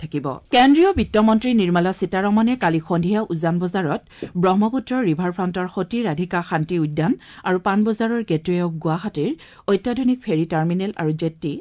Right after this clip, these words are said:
আনুষ্ঠানিকভাৱে উদ্বোধন কৰে। ছশ বত্ৰিশ কোটি টকা ব্যয় সাপেক্ষে এই প্ৰকল্প দুটা নিৰ্মাণ কৰা হৈছে। ব্ৰহ্মপুত্ৰৰ পাৰৰ সুৰক্ষা, বহন ক্ষমতা আৰু সুচল যোগাযোগ ব্যৱস্থাৰ ক্ষেত্ৰত গুৰুত্ব আৰোপ কৰি আভ্যন্তৰীণ জল পৰিবহণ উন্নয়ন প্ৰকল্পৰ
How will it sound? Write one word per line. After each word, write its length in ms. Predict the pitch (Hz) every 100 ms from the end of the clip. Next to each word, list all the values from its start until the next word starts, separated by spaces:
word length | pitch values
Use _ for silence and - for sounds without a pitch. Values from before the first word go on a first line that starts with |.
| -
আনুষ্ঠানিকভাৱে 580 | 165 170 180 170 175 175 240
উদ্বোধন 360 | 147 156 160 143 135
কৰে। 180 | 131 - _ _ _ _ - - -
ছশ 180 | 240 - 302 214
বত্ৰিশ 280 | 185 262 -
কোটি 180 | 233 190 202
টকা 160 | 190 202
ব্যয় 200 | 165 175 185
সাপেক্ষে 440 | 185 214 214 220 240 -
এই 60 | 170 165
প্ৰকল্প 300 | 160 190 214 208
দুটা 180 | 214 240
নিৰ্মাণ 240 | 170 147 143
কৰা 260 | - - 160 160
হৈছে। 320 | 180 - 143 - _ _ _ _ _ - _ _ 196
ব্ৰহ্মপুত্ৰৰ 520 | 208 226 277 277 285 285
পাৰৰ 260 | 208 175 202
সুৰক্ষা, 380 | 202 170 - 190 190
বহন 220 | 160 180 175
ক্ষমতা 340 | 202 170 190 202 165
আৰু 100 | 160
সুচল 280 | 214 - 247 202
যোগাযোগ 300 | 165 160 170 165
ব্যৱস্থাৰ 400 | 160 170 185 175
ক্ষেত্ৰত 340 | 196 190 151 214 - - - 185
গুৰুত্ব 240 | 220 233 240
আৰোপ 160 | 170 160 180
কৰি 140 | 170 214 - -
আভ্যন্তৰীণ 480 | 180 208 226 247 240 196
জল 120 | 160 160
পৰিবহণ 360 | 175 170 170 190 156
উন্নয়ন 260 | 156 160 160
প্ৰকল্পৰ 380 | 165 175 175